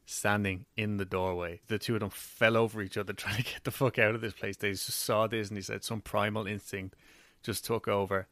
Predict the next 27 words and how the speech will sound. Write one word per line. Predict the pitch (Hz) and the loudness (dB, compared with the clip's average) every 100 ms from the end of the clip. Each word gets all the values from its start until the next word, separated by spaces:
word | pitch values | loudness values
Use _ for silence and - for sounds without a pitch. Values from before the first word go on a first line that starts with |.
| _ _ _ _ | _ _ _ _
and | 110 101 90 | -4 -4 -2
they | 92 92 92 - _ _ _ _ - | -2 -2 -4 -10 _ _ _ _ -2
gunned | 104 101 87 | 0 2 -2
it. | 87 _ _ _ _ _ _ _ - | -6 _ _ _ _ _ _ _ -12
They | 107 | -10
fell | - 113 101 | -2 2 4
out | 101 | 4
of | 95 | 2
this | 95 | -6
place, | 104 98 - | -6 -6 -6
getting | - 107 | -6 -4
out | 101 | -2
of | 98 | -2
there. | 98 - _ _ _ _ _ | -6 -10 _ _ _ _ _
But | - | -2
he | 110 | 0
described | 104 - - 123 139 | 0 -2 4 4 4
the | 127 | 0
shadow | 120 110 107 | 0 -2 -2
pretty | 110 104 | -4 -2
well | 101 107 104 - - | 2 2 0 -4 -8
as | 107 101 95 - - _ _ _ - | -4 -4 -4 -10 -16 _ _ _ -10
a | 123 | 0
shadow | 151 151 104 | 2 4 2
person, | 101 101 - 95 - _ _ - | 0 -4 -6 -12 -16 _ _ -16
really | 104 110 120 117 | -6 -2 -2 -4
thick | - - 117 110 | -8 -2 0 0